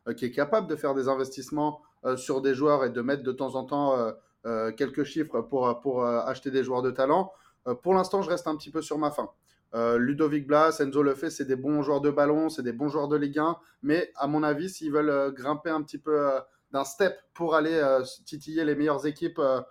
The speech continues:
européennes, euh, en tout cas en Europa League, ça sera pas suffisant. Et, euh, en plus, on peut s'attendre à des départs. On sait qu'il y a quelques joueurs de l'effectif qui sont, euh, qui sont un peu surveillés, notamment en Angleterre. Je pense à Jérémy Doku, par exemple. Euh, voilà, euh, j'ai hâte de voir ce que sera l'effectif la saison prochaine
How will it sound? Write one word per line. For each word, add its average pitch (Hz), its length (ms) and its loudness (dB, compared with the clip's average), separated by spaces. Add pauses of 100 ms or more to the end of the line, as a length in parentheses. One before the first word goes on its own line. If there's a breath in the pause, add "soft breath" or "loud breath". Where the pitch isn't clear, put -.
(240 soft breath)
européennes, 151 640 4
euh, 127 340 0
en 139 140 2
tout 143 120 -12
cas 160 100 -2
en 147 100 2
Europa 143 360 2
League, 160 320 0 (160 soft breath)
ça 160 140 -2
sera 156 220 0
pas 151 120 0
suffisant. 156 600 -6 (240 soft breath)
Et, 131 220 4
euh, 127 100 2
en 127 100 0
plus, 185 240 -8
on 139 60 -6
peut 139 100 -6
s'attendre 139 360 0
à 131 60 2
des 131 120 0
départs. 151 300 2
On 139 60 0
sait 151 140 -4
qu'il 127 120 -6
y 120 40 -6
a - 20 -20
quelques 139 240 -4
joueurs 135 180 0
de 139 80 0
l'effectif 139 480 -4
qui 131 120 -12
sont, 123 280 -4
euh, 117 120 0 (300 loud breath)
qui 147 120 -8
sont 147 180 0
un 131 80 2
peu 143 120 -6
surveillés, 143 440 0
notamment 135 360 0
en 135 80 -2
Angleterre. 143 480 2
Je - 60 -6
pense 135 180 -6
à 127 80 0
Jérémy 127 360 -2
Doku, 139 320 -2
par 127 140 -2
exemple. 151 340 -4 (460)
Euh, 123 120 0
voilà, 131 320 4 (100)
euh, 123 220 -2
j'ai 151 120 0
hâte 190 140 2
de 165 60 -2
voir 156 180 -2
ce - 60 -18
que 156 100 -6
sera 147 160 -2
l'effectif 143 480 -4
la 139 80 0
saison 135 280 -8
prochaine 156 440 -4